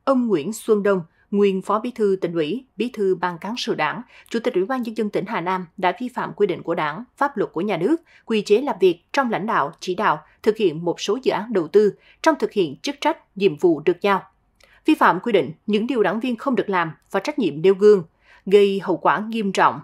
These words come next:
dư luận xấu, làm giảm uy tín của tổ chức đảng và chính quyền địa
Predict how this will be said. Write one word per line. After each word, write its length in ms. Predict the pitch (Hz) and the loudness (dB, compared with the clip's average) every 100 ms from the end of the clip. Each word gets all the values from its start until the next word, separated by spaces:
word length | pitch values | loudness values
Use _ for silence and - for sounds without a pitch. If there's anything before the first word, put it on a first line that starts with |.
| _ _ - | _ _ -4
dư 160 | 208 | -2
luận 220 | 202 170 - | 0 -2 -2
xấu, 400 | - 190 208 349 _ _ _ | -2 0 0 -2 _ _ _
làm 260 | 247 233 208 | 2 2 4
giảm 220 | 214 226 | 2 0
uy 200 | - 220 | -4 0
tín 260 | 214 247 | 0 0
của 120 | 302 165 | 0 0
tổ 160 | 165 | 0
chức 180 | 165 294 | -4 0
đảng 280 | 180 139 220 _ - | 0 0 -6 _ -4
và 120 | 185 | -4
chính 260 | - 190 247 | -2 -6 0
quyền 200 | 185 | -2
địa 140 | 147 | 0